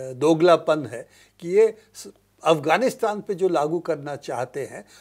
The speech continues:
बहुत जगहों पे वो लागू करने के लिए, कोई बातचीत करने के लिए तैयार नहीं है, क्योंकि वहाँ से तेल आता है, वहाँ से पैसे आते हैं,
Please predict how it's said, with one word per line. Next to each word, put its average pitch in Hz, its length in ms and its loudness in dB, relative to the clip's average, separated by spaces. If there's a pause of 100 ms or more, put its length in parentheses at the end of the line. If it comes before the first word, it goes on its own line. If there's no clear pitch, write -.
(120)
बहुत 208 260 0
जगहों 160 360 -2
पे 180 140 -6
वो 170 160 -4
लागू 143 360 -6
करने 135 320 -12
के 131 80 -14
लिए, 208 140 -14
कोई 214 160 -10
बातचीत 143 420 -10
करने 131 320 -12
के 139 100 -16
लिए 127 140 -14
तैयार 123 320 -14
नहीं 117 280 -12
है, 254 140 -2
क्योंकि 240 520 -12
वहाँ 156 200 -4
से 139 100 -8
तेल 151 400 -6
आता 123 300 -14
है, 143 60 -10
वहाँ 131 180 -12
से 135 100 -12
पैसे 131 420 -8
आते 123 280 -14
हैं, 196 280 -16